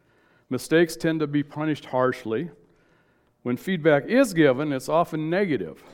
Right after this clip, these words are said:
Yelling and corporal punishment are common with the authoritarian style. These parents rarely explain the rules or the consequences.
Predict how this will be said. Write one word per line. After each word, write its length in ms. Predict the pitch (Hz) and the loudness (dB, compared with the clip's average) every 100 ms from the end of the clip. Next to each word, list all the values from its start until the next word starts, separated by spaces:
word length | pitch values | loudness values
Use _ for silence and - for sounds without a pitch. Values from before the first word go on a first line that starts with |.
| - _ _ _ _ - | -20 _ _ _ _ 2
Yelling 600 | 151 160 151 165 175 165 | 6 6 4 0 -2 -4
and 180 | 120 117 | -6 0
corporal 320 | 160 160 139 | 0 0 -6
punishment 580 | - 156 156 - 147 151 | -2 0 0 -2 -6 -4
are 120 | 117 | -6
common 480 | 151 143 151 143 135 | -4 -2 0 -2 -4
with 100 | 123 | -4
the 120 | 120 | -6
authoritarian 760 | - 127 120 120 123 120 113 | -6 -4 -4 -4 -4 -4 -4
style. 540 | 101 - 95 98 143 _ _ _ _ _ _ _ _ _ | -10 -6 -4 -4 -6 _ _ _ _ _ _ _ _ _
These 200 | 147 170 | -2 -2
parents 420 | - 160 160 156 | 0 2 2 0
rarely 600 | 120 143 180 180 160 139 123 | -6 2 4 4 4 2 0
explain 500 | - - 135 131 123 | -4 -8 -6 -4 -4
the 80 | |
rules 500 | 120 123 117 120 131 | -2 0 0 0 -2
or 160 | 131 147 | -2 -2
the 80 | 135 | -2
consequences. 1080 | - 110 98 104 - 101 101 110 147 - | -6 -8 -8 -14 -14 -14 -12 -14 -14 -16